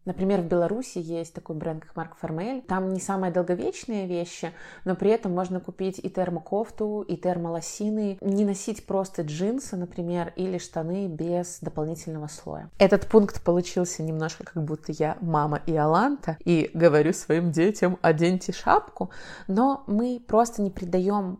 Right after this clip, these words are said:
действительно большого значения этому. Хотя, когда мы находимся в уюте, в тепле, когда нам очень комфортно, когда у нас ничего не пережимается, когда на нас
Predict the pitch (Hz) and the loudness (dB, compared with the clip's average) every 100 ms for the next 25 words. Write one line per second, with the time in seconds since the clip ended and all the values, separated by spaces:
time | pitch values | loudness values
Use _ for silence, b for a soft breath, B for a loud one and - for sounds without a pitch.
0 | - 190 - 214 202 175 175 - 185 170 | -6 -6 -2 -4 -2 -4 -4 -2 -2 -2
1 | 170 165 - 311 269 208 190 - 165 175 | -6 -8 -8 -6 -4 -6 -6 -10 -12 -10
2 | - 180 - 190 190 185 180 - 185 185 | -6 -6 -2 -2 0 -2 -4 -2 -2 -2
3 | - 196 180 - 175 175 175 180 - 196 | -2 -2 -2 -4 -4 -2 -2 -6 -6 -10
4 | - - 185 - 180 175 175 175 185 180 | -10 -8 -8 -4 -2 -2 -4 -4 -2 -2
5 | 185 196 190 196 190 - 165 165 180 170 | -4 -6 -6 -6 -6 -4 -4 -4 -10 -6
6 | 170 175 175 - 185 190 202 196 190 175 | -6 -6 -10 -6 -8 -6 -4 -4 -4 -6
7 | 160 160 160 180 - 190 196 196 196 190 | -6 -10 -10 -10 0 2 2 2 -2 -4